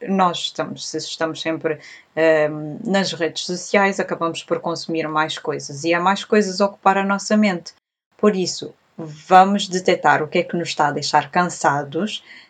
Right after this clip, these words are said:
hum, e eliminar para voltarmos a priorizar o nosso descanso, o nosso descanso mental, o nosso descanso visual, ah, para que possamos manter a nossa energia equilibrada e bem alimentada.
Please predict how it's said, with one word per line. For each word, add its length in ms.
hum, 400
e 120
eliminar 800
para 460
voltarmos 760
a 60
priorizar 1000
o 160
nosso 400
descanso, 540
o 40
nosso 300
descanso 440
mental, 640
o 40
nosso 340
descanso 500
visual, 760
ah, 320
para 240
que 120
possamos 800
manter 760
a 80
nossa 300
energia 840
equilibrada 1200
e 180
bem 360
alimentada. 960